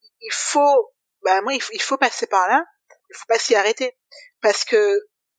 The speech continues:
toi, là, je t'en parle tranquillement avec le recul. J'étais pas aussi sereine sur le moment, mais avec le recul, je me rends bien compte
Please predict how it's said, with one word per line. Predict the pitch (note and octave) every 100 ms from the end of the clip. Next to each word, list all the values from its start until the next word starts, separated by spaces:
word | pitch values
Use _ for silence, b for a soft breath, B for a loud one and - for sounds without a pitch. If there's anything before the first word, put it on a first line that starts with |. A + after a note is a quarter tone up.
| _ _ -
toi, | B3+
là, | B3+
je | -
t'en | G3+
parle | - A#3 A#3 - _
tranquillement | - A#3+ - A3+
avec | G3+ -
le | F#3+
recul. | - -
J'étais | G3 G3+
pas | G#3
aussi | -
sereine | - G#3 F#3+
sur | F#3+ F#3
le |
moment, | F3+ B3+ D4
mais |
avec | G3
le | F#3+
recul, | E3+ G3
je | F#3+
me | F3+
rends | E3+ -
bien | F3
compte | - D4+